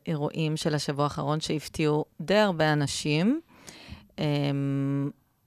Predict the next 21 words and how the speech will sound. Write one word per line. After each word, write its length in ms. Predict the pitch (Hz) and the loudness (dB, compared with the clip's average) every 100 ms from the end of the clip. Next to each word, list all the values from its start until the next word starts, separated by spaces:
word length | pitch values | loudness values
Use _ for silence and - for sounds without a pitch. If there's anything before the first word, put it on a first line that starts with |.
| _ _ | _ _
ניתן 420 | 175 170 180 190 190 | 0 2 4 4 6
גם 240 | 185 180 | 6 6
איזשהו 580 | 170 175 - 170 160 151 | 4 2 2 4 4 2
עדכון 420 | 156 - - 190 | 2 -2 2 4
קצר 400 | 180 175 - 156 156 | 4 2 4 4 6
על, 160 | 151 | 4
אה, 180 | 143 135 135 | 4 4 2
סיליקון 520 | - 156 156 143 131 | 0 0 2 2 2
ואלי 240 | 139 135 | 2 2
בנק, 300 | 139 143 175 | 2 2 2
שאנחנו 360 | - 156 147 165 | 0 -2 -2 -4
חייבים 460 | - 151 135 139 139 | -2 -2 0 0 0
לכם 380 | - 143 139 | -2 -2 0
מהפרק 440 | 135 131 147 139 - | 2 0 0 -4 -4
הקודם. 420 | - 139 143 233 349 _ - - - - - - _ - | -4 0 2 2 0 _ -20 -18 -20 -20 -20 -20 _ -4
אה, 60 | 151 147 147 143 | 0 2 2 2
לפני 220 | 156 - | 4 4
שנתחיל, 560 | - 196 180 220 294 254 | 6 4 6 6 6 4
דיסקליימר, 640 | 160 - 170 175 175 170 | -4 2 4 6 6 4
אה, 200 | 170 160 156 | 4 2 0
קטן. 500 | 147 - 151 175 | -6 0 2 2